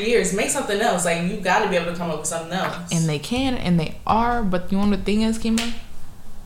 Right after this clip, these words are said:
Speaker 2: These rich people, they get in their circles, and they only make what each other throw around, when there's real people with original ideas like me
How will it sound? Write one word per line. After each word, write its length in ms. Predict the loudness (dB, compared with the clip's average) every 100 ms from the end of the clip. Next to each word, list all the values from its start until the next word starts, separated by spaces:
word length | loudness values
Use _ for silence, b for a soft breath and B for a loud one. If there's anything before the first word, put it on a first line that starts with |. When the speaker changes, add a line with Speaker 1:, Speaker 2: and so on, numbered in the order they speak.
| -8 -10 -10 -12 -10 -4
Speaker 2:
These 420 | 0 0 0 -2
rich 540 | -2 0 0 0 -4
people, 240 | -4 -2 0
they 120 | 2
get 160 | 2
in 80 | 2
their 120 | 2
circles, 760 | 2 2 2 2 0 0 -2 -2 0 0 0 0 -2 -2 -4 -4 -4 -2 -2 -2 -2
and 120 | 0
they 100 | 0
only 220 | 0 0
make 300 | 2 0 0 -2 -2
what 120 | -2
each 240 | 0 0
other 180 | 0 0
throw 220 | 0 0
around, 480 | 2 2 0 0 -2 -4 -2 0 4
when 140 | 4
there's 200 | 6 4 4
real 220 | 6 6 6
people 300 | 4 4 4
with 160 | 4
original 400 | 4 4 4 6
ideas 400 | 4 4 4 4
like 160 | 4 4
me 560 | 6 8 8 6 0